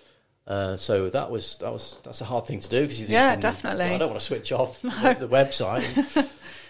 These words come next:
Speaker 2: No,
Speaker 1: Um,
Speaker 2: espe-, especially in a time where so many other businesses were kind of paused, if you like, and on
Speaker 1: Mm.
Speaker 2: furlough and not really doing very much to be turning business away. That seems,
Speaker 1: Yeah, I mean, it's
Speaker 2: yeah,
Speaker 1: a,
Speaker 2: almost
Speaker 1: such a
Speaker 2: kind
Speaker 1: hard
Speaker 2: of
Speaker 1: time for a lot of people.
Speaker 2: conflicting.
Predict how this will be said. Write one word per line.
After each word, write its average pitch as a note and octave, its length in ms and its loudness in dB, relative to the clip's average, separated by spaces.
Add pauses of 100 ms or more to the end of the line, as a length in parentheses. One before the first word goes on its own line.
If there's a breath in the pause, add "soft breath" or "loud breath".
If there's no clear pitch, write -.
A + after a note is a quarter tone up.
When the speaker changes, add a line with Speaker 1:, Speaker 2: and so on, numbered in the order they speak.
(140 loud breath)
Speaker 2:
No, B3+ 120 -2
Speaker 1:
Um, A3 80 2
Speaker 2:
espe-, - 240 0
especially A#3+ 340 0
in G#3 80 -4
a G3+ 60 -4
time G3+ 340 -2
where F#3+ 80 -2
so G#3 240 0
many G3 180 -4
other G3 160 -2
businesses G3 640 -4
were F#3 120 4
kind G3 220 -2
of F#3 280 -4
paused, B3+ 480 -2
if - 100 -10
you - 80 -8
like, F#3 320 -4
and F#3 80 -6
on F3+ 140 -4
Speaker 1:
Mm. - 40 -12
Speaker 2:
furlough F#3+ 600 4
and F#3+ 160 -2
not G3 120 -2
really F#3+ 280 -2
doing G3 340 0
very - 180 2
much - 360 -4
to - 80 -12
be G3 100 -6
turning G3+ 320 -2
business G3 380 -2
away. E3+ 260 2
That F#3 220 -2
seems, F#3 500 -2
Speaker 1:
Yeah, G2 80 -8
I F#2+ 160 -10
mean, - 100 -12
it's - 100 -12
Speaker 2:
yeah, G#3+ 80 6
Speaker 1:
a, - 20 6
Speaker 2:
almost G3+ 260 0
Speaker 1:
such - 40 -10
a - 40 -6
Speaker 2:
kind G3 140 0
Speaker 1:
hard G2+ 120 -2
Speaker 2:
of G2+ 80 -6
Speaker 1:
time G2 140 -6
for F#2+ 120 -12
a - 20 -8
lot G2 140 -8
of - 80 -20
people. - 180 -20
Speaker 2:
conflicting. - 600 -6